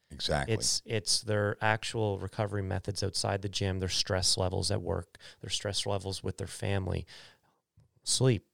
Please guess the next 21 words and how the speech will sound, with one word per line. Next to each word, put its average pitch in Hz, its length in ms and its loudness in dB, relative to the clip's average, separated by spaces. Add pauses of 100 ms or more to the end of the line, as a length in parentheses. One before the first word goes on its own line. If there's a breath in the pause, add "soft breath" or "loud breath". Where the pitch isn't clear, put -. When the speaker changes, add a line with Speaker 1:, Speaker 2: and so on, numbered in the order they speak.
(440)
Speaker 2:
how 95 100 -6
much 104 240 -2
they're 113 200 2
actually 113 600 4
getting 95 520 -2 (340 soft breath)
out 104 160 2
of 98 340 -2 (340)
their, 101 360 0 (100)
their, 104 300 -2
their 98 160 -4
daily 101 520 0 (100)
routine. 98 460 -6
It's, - 280 -4
uh, 92 240 -4
it's 101 180 -8
a 101 40 -4
whole, 92 540 -6 (580)
it's - 160 -10
a 98 60 -6
whole 92 180 -4
product. - 520 -6